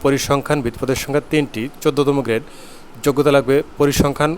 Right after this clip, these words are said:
গণিত অথবা অর্থনীতি বিষয়ে স্নাতক বা সমমানের ডিগ্রি এবং কম্পিউটার চালনার ক্ষেত্রে দক্ষতা থাকতে হবে। তিন নম্বর ক্রমিক রয়েছে কোল্ড চেইন টেকনিশিয়ান, পদের সংখ্যা একটি, পনেরোতম গ্রেড, যোগ্যতা রেফ্রিজারেশন বা এয়ার কন্ডিশনিং ট্রেডে উচ্চ মাধ্যমিক সার্টিফিকেট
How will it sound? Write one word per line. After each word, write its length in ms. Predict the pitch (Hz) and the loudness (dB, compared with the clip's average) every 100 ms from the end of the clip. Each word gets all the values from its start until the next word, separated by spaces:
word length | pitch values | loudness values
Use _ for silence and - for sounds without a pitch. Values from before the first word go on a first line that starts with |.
| - | -6
গণিত 280 | 117 131 143 - | -2 0 0 -2
অথবা 300 | 123 113 120 | -4 0 0
অর্থনীতি 440 | 120 123 147 139 | 0 -2 -4 -4
বিষয়ে 240 | 147 143 139 | -4 0 -2
স্নাতক 340 | - 143 139 | 0 0 2
বা 120 | 143 | 0
সমমানের 380 | 131 - 135 147 | 0 2 2 2
ডিগ্রি 220 | 139 127 123 | -2 -4 -4
এবং 240 | 104 110 - - - - - | -4 -4 -10 -18 -20 -20 -4
কম্পিউটার 360 | 127 135 147 | -2 2 0
চালনার 280 | 147 147 147 | 4 4 4
ক্ষেত্রে 340 | 151 147 123 165 | 0 0 -4 0
দক্ষতা 320 | 139 - - | 0 0 -2
থাকতে 300 | 156 143 - | 0 -2 0
হবে। 220 | 147 110 170 - - - - - | 2 2 -4 -10 -20 -20 -20 -14
তিন 160 | 135 135 | -6 -2
নম্বর 140 | 143 | 0
ক্রমিক 240 | 147 151 147 | 0 2 2
রয়েছে 220 | 143 156 - | 2 0 -4
কোল্ড 220 | - 147 - - - | 0 0 0 -10 0
চেইন 180 | 139 131 | 0 2
টেকনিশিয়ান, 500 | 143 160 - 123 117 | -2 -2 -2 -4 -2
পদের 140 | 131 120 | -4 -4
সংখ্যা 260 | 147 151 | -2 0
একটি, 260 | 147 - 147 - | 0 -2 -6 -2
পনেরোতম 380 | 147 143 147 147 | 0 0 0 0
গ্রেড, 220 | 123 127 - - - - - - | 0 -2 -6 -20 -20 -20 -12 -2
যোগ্যতা 400 | 151 127 123 143 - - - - - - | 0 2 2 0 -4 -20 -20 -20 -16 -4
রেফ্রিজারেশন 640 | 131 - 139 143 147 - 156 | -2 0 0 2 2 0 0
বা 140 | 131 147 | 2 2
এয়ার 200 | 131 127 | 0 -2
কন্ডিশনিং 460 | 143 139 127 151 | 0 -2 -2 -4
ট্রেডে 220 | 143 147 156 | 0 0 0
উচ্চ 220 | 139 - | -2 -2
মাধ্যমিক 360 | 139 143 147 | 0 2 0
সার্টিফিকেট 420 | - 135 135 139 | -2 -6 -4 -4